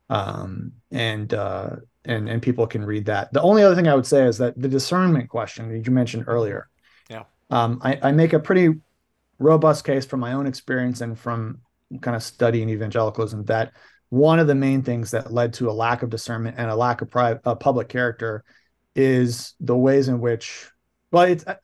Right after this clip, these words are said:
Speaker 1: I don't want, I don't wanna talk too much about it, but because it's, I've gone on too long, but basically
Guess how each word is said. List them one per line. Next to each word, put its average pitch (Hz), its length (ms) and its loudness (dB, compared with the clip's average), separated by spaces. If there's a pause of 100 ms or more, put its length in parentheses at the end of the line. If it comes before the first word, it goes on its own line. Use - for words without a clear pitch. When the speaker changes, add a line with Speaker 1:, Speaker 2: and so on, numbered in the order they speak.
(120)
Speaker 1:
I 185 220 -6
don't 185 100 0
want, 175 180 -2
I 156 60 0
don't 165 120 0
wanna 143 140 -2
talk 127 240 -6
too 127 80 -10
much 113 180 -10
about 110 200 -6
it, 104 140 -14
but - 200 -2 (160)
because 123 300 0
it's, - 240 -10
I've 113 220 -2
gone 117 180 0
on 113 140 -6
too 117 160 -6
long, 104 260 -8
but 131 220 -2
basically 135 640 2